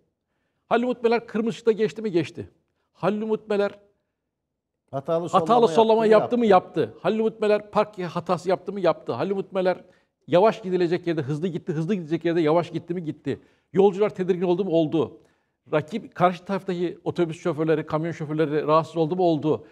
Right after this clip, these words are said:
Speaker 1: Uzun farları yaktı mı? Yaktı. Lambaları söndürdü mü? Söndürdü. Yani bütün hataları yaptı ama otobüs şansı yaver gitti. Kaza yapmadan,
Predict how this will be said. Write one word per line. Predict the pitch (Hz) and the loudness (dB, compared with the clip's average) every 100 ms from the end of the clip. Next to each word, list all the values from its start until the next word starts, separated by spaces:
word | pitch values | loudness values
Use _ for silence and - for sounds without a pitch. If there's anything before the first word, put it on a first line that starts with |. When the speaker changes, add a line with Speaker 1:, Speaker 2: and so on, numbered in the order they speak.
| _ _ - | _ _ -4
Speaker 1:
Uzun | 202 196 | 0 0
farları | 156 202 202 190 | 2 2 4 4
yaktı | 196 190 220 | 2 2 -2
mı? | 190 | 2
Yaktı. | 185 - 185 147 - - _ _ 165 | 2 2 -2 -2 -6 -20 _ _ 2
Lambaları | 196 220 226 | 4 4 2
söndürdü | - 202 208 185 | 4 0 0 -2
mü? | 208 | -2
Söndürdü. | 208 190 180 143 | 0 2 0 2
Yani | 247 208 139 - _ _ - | 2 2 -4 -12 _ _ -6
bütün | 359 262 196 | -2 0 -2
hataları | - 214 208 202 202 | 0 -2 0 0 2
yaptı | 170 - 285 | 0 2 2
ama | 185 - | 2 0
otobüs | 269 269 160 214 - _ _ _ | 0 0 -4 -6 -12 _ _ _
şansı | - 240 196 214 | -2 0 0 2
yaver | 202 208 202 | 4 4 2
gitti. | 139 - | 0 -8
Kaza | - 208 175 202 | -6 -4 0 2
yapmadan, | 214 214 147 113 139 | 2 0 -4 -4 -6